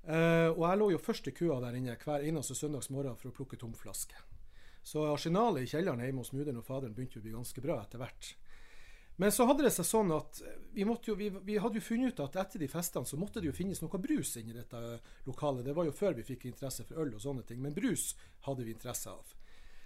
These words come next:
Så en liten mørk høstkveld så lurte vi oss bortover etter denne festen hadde vært. Eh, og hvordan skulle vi komme oss inn? Ja, vi må, vi må faktisk knuse et vindu. Det gjorde vi. Eh, vi kom inn i lokalet, det var helt mørkt. Eh, der var ingen brus.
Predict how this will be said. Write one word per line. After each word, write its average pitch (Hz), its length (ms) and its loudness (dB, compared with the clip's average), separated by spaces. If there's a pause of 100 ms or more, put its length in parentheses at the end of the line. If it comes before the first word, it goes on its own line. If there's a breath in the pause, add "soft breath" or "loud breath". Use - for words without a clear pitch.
Så 185 160 2
en 190 40 6
liten 202 220 2
mørk 160 180 4
høstkveld 202 460 4
så 147 160 0
lurte 185 240 0
vi 135 80 2
oss - 80 -6
bortover 147 400 0
etter 139 240 -8
denne 123 160 -4
festen 151 260 -4
hadde 139 140 -2
vært. 254 320 2 (640)
Eh, 165 480 6
og 165 240 0
hvordan 185 180 0
skulle 139 220 -2
vi - 20 -14
komme 127 140 -2
oss 127 160 0
inn? 240 160 4
Ja, 151 100 4
vi 143 140 2
må, 139 220 0
vi 143 100 -2
må 127 160 -4
faktisk 143 320 -6
knuse 135 240 -4
et - 80 -12
vindu. 104 320 -10 (1000)
Det 165 100 8
gjorde 240 240 8
vi. 277 60 10 (500 soft breath)
Eh, 175 240 8
vi 165 80 6
kom 165 240 4
inn 208 80 6
i 151 80 4
lokalet, 202 540 2
det 135 100 -2
var 131 160 0
helt - 160 -2
mørkt. - 380 2 (760)
Eh, 156 640 4
der 165 160 6
var 165 80 6
ingen 147 240 2
brus. - 400 -4